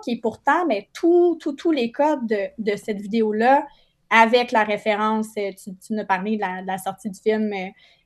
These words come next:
euh, Le Diable s'habille en Prada, le montage, la musique, euh, tu sais, très style TikTok. Euh, vidéo très courte. Dans le rendu, je trouve que ça semble vraiment s'adresser davantage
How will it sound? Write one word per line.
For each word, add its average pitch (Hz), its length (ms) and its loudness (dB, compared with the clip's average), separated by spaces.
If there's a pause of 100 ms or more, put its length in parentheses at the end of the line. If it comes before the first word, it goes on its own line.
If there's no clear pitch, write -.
euh, 190 540 0
Le 196 100 -2
Diable 220 280 2
s'habille 220 320 0
en 196 100 0
Prada, 240 600 6 (300)
le 233 200 4
montage, 240 800 6
la 233 160 4
musique, 226 760 -2
euh, 208 140 0 (100)
tu 247 100 -8
sais, 247 40 -8
très 294 260 -4
style 269 520 -2
TikTok. 262 540 -2 (500)
Euh, 208 640 2
vidéo 214 340 -2
très 214 380 -6
courte. 339 320 -4
Dans 240 140 4 (100)
le - 40 -10
rendu, 247 480 -2
je - 100 -14
trouve 285 200 -2
que 254 140 -2
ça 214 220 -6
semble 269 360 -4
vraiment 269 640 -4
s'adresser 208 460 -8
davantage 254 760 0